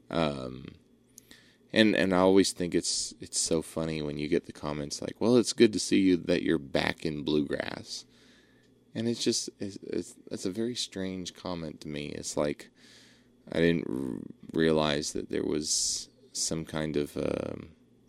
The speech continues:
you know, some kind of prodigal son preconceived notion here of, of me having strayed away and done something I wasn't supposed to do, and now I've come back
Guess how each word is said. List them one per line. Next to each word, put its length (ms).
you 180
know, 180
some 280
kind 160
of 200
prodigal 520
son 600
preconceived 720
notion 480
here 280
of, 280
of 180
me 260
having 360
strayed 480
away 380
and 140
done 220
something 380
I 80
wasn't 400
supposed 560
to 100
do, 260
and 120
now 200
I've 240
come 400
back 420